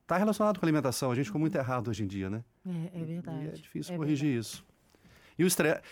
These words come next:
Speaker 1: eu falo, pessoal, tem que ter menos estresse, dormir melhor, é, alimentação saudável, e, mas é difícil, né? Na teoria eu sei que é fácil,
Speaker 2: Uhum.
Speaker 1: mas na prática,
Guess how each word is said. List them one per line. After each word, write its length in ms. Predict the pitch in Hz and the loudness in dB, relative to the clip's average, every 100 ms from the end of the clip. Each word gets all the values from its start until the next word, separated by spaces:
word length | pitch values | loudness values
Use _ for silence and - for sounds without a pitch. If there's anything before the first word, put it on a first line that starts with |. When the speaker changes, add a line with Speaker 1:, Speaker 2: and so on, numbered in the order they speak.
| - | -4
Speaker 1:
eu 80 | 175 | 0
falo, 200 | 170 170 | 2 2
pessoal, 300 | 185 175 139 | 2 2 2
tem 120 | 151 | 2
que 60 | 147 | 2
ter 120 | 143 | 2
menos 200 | 139 131 | 4 4
estresse, 600 | 120 - 170 180 175 - - | 2 2 4 4 2 -4 0
dormir 240 | 131 131 | 2 4
melhor, 520 | 127 123 151 160 160 147 _ - - | 4 4 4 4 2 -2 _ -20 -16
é, 140 | - 113 | -4 -2
alimentação 460 | 123 131 127 131 | 0 0 0 -2
saudável, 720 | 120 123 117 139 151 139 156 139 _ | 0 0 4 4 4 2 0 -2 _
e, 160 | - 151 - | -2 0 2
mas 220 | 143 147 | 2 2
é 40 | |
difícil, 440 | 160 - 202 - 107 | 0 2 2 2 2
né? 120 | 131 | 2
Na 80 | 139 | 2
teoria 420 | 120 139 123 151 | 2 4 4 4
eu 180 | 180 180 | 2 0
sei 160 | 180 | -2
que 60 | 170 | -2
é 20 | |
fácil, 420 | - 123 104 - - | 0 0 0 -4 -10
Speaker 2:
Uhum. 80 | 196 156 160 | -8 -8 -8
Speaker 1:
mas 140 | 156 104 | -4 -2
na 100 | 120 | 0
prática, 640 | 104 107 107 - 123 120 | 0 0 0 -2 -2 -4